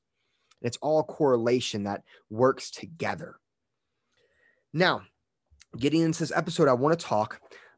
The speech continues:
about our diet, and we're gonna, we're really gonna break down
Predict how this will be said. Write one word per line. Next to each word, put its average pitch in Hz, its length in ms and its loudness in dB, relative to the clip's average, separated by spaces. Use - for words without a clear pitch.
about 113 200 0
our 123 100 0
diet, 143 460 -2
and 107 100 -8
we're 127 80 -4
gonna, 160 180 0
we're 147 160 -2
really 147 240 -2
gonna 170 120 -2
break 127 280 -2
down 117 200 -2